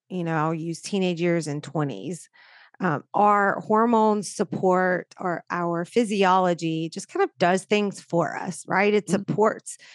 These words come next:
Speaker 1: muscle mass and, and strong bones. And, uh, so we don't have to work at it, um, quite as hard.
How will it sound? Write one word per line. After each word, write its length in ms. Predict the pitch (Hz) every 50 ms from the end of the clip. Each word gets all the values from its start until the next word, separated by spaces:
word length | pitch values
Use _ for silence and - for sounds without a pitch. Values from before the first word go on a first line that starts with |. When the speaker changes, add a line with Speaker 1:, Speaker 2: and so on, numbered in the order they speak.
| - - - _ -
Speaker 1:
muscle 560 | 196 214 214 220 220 208 202 196 - 190 185
mass 400 | 190 175 170 156 175 175 - -
and, 280 | 180 170 170 170 175 - -
and 480 | 180 175 170 170 170 170 170 170 160
strong 400 | - - 208 196 185 185 180 170
bones. 640 | 165 185 180 180 175 175 170 165 170 170 160 - - - _ - -
And, 500 | 196 185 180 175 170 165 170 170 175 165
uh, 380 | 180 175 170 175 170 156 - -
so 480 | - - 208 190 190 190 185 180 - - 180 180 180
we 120 | 208 208
don't 300 | 165 214 208 220 220 -
have 280 | 196 190 196 202 196 -
to 560 | - - 202 185 180 180 175 170 170 170 139 -
work 260 | - 175 214 247 -
at 200 | 202 123 120 156
it, 220 | 156 165 202 - - _ _ - - - - - - _ -
um, 340 | 196 185 180 175 175 170 175
quite 340 | - - - 233 214 202 180
as 160 | 160 156 -
hard. 680 | - - - 254 277 262 202 170 165 160 175 202 214